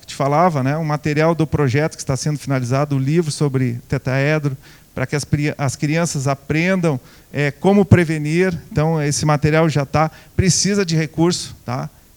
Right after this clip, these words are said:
É um trabalho voluntário, é um projeto, é o mec, mas a gente tá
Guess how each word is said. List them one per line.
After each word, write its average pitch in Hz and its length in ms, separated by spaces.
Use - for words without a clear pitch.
É 135 80
um 156 80
trabalho 147 500
voluntário, 151 540
é 147 40
um 143 60
projeto, 147 760
é 131 340
o 131 120
mec, 147 600
mas 160 280
a 170 60
gente 165 280
tá 175 440